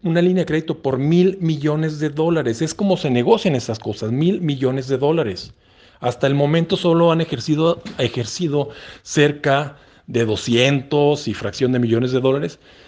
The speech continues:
Y lo demás, conforme lo vayan requiriendo, supuestamente, posterior a que nosotros aprobemos, yo no me creo esa, es donde van a poner más dinero o no. ¿Ustedes creen verdaderamente que una empresa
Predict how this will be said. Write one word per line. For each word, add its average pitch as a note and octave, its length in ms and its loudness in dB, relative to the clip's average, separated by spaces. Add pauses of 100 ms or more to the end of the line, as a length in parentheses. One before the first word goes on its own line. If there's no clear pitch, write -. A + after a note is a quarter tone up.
(140)
Y E3 120 0
lo F3 100 4
demás, G#3 420 0
conforme D#3 480 2
lo D3 160 4
vayan G3 240 2
requiriendo, E3 720 0
supuestamente, C#3 1400 0 (340)
posterior B2 580 2
a C3+ 100 2
que A#2+ 120 -6
nosotros A2 400 -6
aprobemos, D3+ 760 -2 (400)
yo D3+ 100 4
no D3+ 120 4
me A#2 160 -2
creo G#2+ 240 2
esa, E3+ 340 -6 (420)
es C3+ 220 -2
donde C3 260 0
van B2 220 2
a B2 120 0
poner A2+ 300 0
más A2+ 220 -2
dinero G#2+ 300 -4
o - 20 -4
no. D#2 180 -12 (400)
¿Ustedes G4 580 2
creen F3+ 400 2
verdaderamente C3 1200 -2 (480)
que - 80 -6
una A#3 160 2
empresa D3+ 720 0